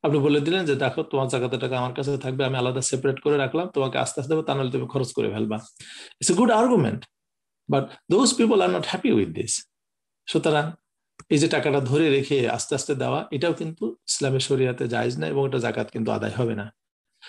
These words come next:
কারণ জাকাত আদায় হওয়ার জন্য, আদায় হবে না, কেন আদায় হবে না? তারা কিন্তু আপনাকে বলে নাই যে, "টা-, টাকাটা, জাকাতের টাকাটা আপনি রাখেন, আপনি আস্তে আস্তে আমাকে দিয়েন, কারণ আমি জাকাতের টাকা খরচ করে ফেলবো।" যদি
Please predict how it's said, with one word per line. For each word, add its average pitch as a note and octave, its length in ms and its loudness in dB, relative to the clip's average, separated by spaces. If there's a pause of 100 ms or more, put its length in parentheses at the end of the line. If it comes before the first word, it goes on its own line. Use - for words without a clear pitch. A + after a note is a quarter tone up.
(160)
কারণ C3 220 2
জাকাত C#3+ 320 2
আদায় C#3+ 240 4
হওয়ার C#3 220 2
জন্য, B2+ 340 0 (540)
আদায় D#3+ 220 2
হবে F#3 120 2
না, F#3 80 2
কেন F3 200 0
আদায় E3+ 240 0
হবে F3+ 160 0
না? G#3 160 -2 (240)
তারা E3+ 180 -2
কিন্তু F#3+ 280 -4
আপনাকে E3 300 -2
বলে C#3 340 0
নাই C#3 200 0
যে, A#2+ 100 -2
"টা-, A#2 420 -4
টাকাটা, A#2+ 420 -2 (160)
জাকাতের A#2+ 320 -2
টাকাটা B2 280 0
আপনি B2+ 200 -2
রাখেন, A#2+ 320 2 (260)
আপনি C3 200 -2
আস্তে B2 220 -2
আস্তে B2+ 160 -6
আমাকে B2 240 -4
দিয়েন, C#3 340 2 (400)
কারণ B2 200 0
আমি B2 180 2
জাকাতের A#2 280 0
টাকা A#2 160 -2
খরচ A#2+ 320 -2
করে A#2+ 160 -4
ফেলবো।" A2+ 240 -4
যদি C3 440 2